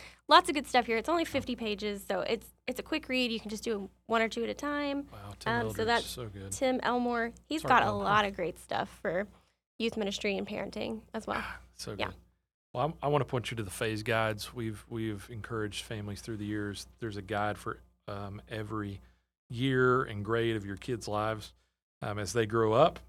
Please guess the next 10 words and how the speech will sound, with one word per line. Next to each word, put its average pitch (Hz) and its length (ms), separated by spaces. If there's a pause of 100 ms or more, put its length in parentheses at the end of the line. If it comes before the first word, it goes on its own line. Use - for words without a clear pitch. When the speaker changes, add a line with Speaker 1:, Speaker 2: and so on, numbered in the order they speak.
(160)
Speaker 2:
uh, 113 380
beginning 113 520
in 110 60
that - 180
first - 380
year 123 220
with 113 120
a - 40
new 113 160
baby. 139 400